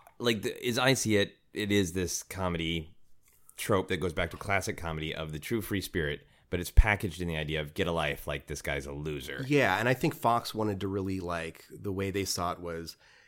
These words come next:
Speaker 2: he's a, you know, grown-up Dennis the Menace. It's in the, the pilot episode, the one where he gets stuck on the roller coaster, the Hell Loop two thousand,
Speaker 1: Okay.
Speaker 2: uh, was a, maybe a little, a little broader.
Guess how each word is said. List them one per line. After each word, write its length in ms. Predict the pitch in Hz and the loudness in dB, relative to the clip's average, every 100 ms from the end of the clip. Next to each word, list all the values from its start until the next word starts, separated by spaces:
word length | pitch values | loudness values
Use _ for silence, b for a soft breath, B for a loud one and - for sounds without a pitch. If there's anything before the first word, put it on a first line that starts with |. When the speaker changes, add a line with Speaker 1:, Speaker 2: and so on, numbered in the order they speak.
| _ | _
Speaker 2:
he's 320 | 101 98 90 | -10 -8 -4
a, 300 | 95 95 90 85 - | -4 -2 -4 -8 -12
you 140 | 101 | -8
know, 260 | 85 80 - - | -8 -10 -14 -14
grown-up 520 | 107 95 95 95 104 135 | -10 -6 -4 -4 -2 2
Dennis 300 | 147 170 - | 4 2 2
the 100 | 190 | 4
Menace. 480 | 208 170 90 - | 4 4 2 -2
It's 240 | 98 95 - | -6 -6 -4
in 200 | 123 113 | -2 0
the, 160 | 113 - _ - _ _ - _ - - | 0 -2 _ -20 _ _ -20 _ -12 -2
the 100 | 131 | -2
pilot 380 | - 151 160 107 | 6 6 8 4
episode, 680 | 87 - - 92 92 95 - | 0 -6 -4 -2 -2 -4 0
the 60 | |
one 140 | 107 107 | 2 2
where 100 | 101 | 2
he 60 | |
gets 180 | 95 - | 0 -4
stuck 280 | - 95 95 | -2 -2 -2
on 80 | 90 | -4
the 80 | |
roller 200 | 87 90 | -4 -6
coaster, 600 | 98 98 95 110 104 107 - | -4 -4 -4 -4 -4 -6 -10
the 80 | |
Hell 220 | 82 92 95 | -8 -4 -6
Loop 120 | - | -6
two 140 | 101 | -8
thousand, 160 | 95 110 | 2 2
Speaker 1:
Okay. 280 | 95 82 - B B B _ - | 4 0 -2 B B B _ -4
Speaker 2:
uh, 460 | 98 92 87 85 85 | -2 -2 -2 -4 -6
was 500 | 110 113 117 113 104 | -4 2 2 2 0
a, 220 | 113 107 - - _ _ _ _ _ _ _ | -2 -4 -6 -16 _ _ _ _ _ _ _
maybe 200 | 233 247 | 0 4
a 60 | 147 | 6
little, 180 | 127 | 6
a 120 | 147 131 | 4 4
little 240 | 151 165 | 6 4
broader. 500 | 113 104 98 98 110 | 2 0 0 2 2